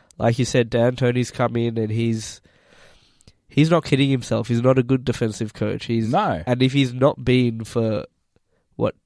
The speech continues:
Speaker 1: he's been ten years now as a coach,
Speaker 2: Yeah.
Speaker 1: maybe, maybe even more, you're not gonna become a
Speaker 2: I mean,
Speaker 1: defensive mastermind
Speaker 2: he
Speaker 1: overnight.
Speaker 2: Exactly, and he changed off-, the way offensive basketball
Speaker 1: Exactly.
Speaker 2: is played with the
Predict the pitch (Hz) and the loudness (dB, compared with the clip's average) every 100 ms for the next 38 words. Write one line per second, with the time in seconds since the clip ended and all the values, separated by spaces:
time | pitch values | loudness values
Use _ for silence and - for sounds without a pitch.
0 | - 127 110 113 107 127 120 117 120 117 | -10 -2 0 0 0 0 0 0 0 0
1 | 117 117 113 110 - 113 110 139 185 117 | 0 2 2 -2 0 0 0 2 2 2
2 | 113 120 117 117 110 107 131 117 120 - | 0 0 2 0 -2 2 4 4 2 -6
3 | _ _ _ - - - _ - 151 127 | _ _ _ -20 -20 -20 _ -6 -4 -2
4 | 110 - 120 110 113 165 170 156 - - | -4 -2 -2 0 0 0 0 -2 -4 2
5 | 131 127 123 113 120 127 120 110 110 120 | 2 2 -2 2 4 2 0 2 4 2
6 | 113 107 127 113 - 143 170 175 110 104 | 2 2 2 2 0 -2 0 0 -4 -6
7 | 131 180 - 170 170 135 135 131 139 135 | -4 -6 -4 -4 -4 -4 -4 -4 -4 -2
8 | 131 135 123 123 139 131 110 110 131 117 | 2 2 0 -4 -6 -8 -4 -4 -2 -2
9 | 110 151 220 185 117 123 - 127 | 2 4 4 2 0 -6 -2 0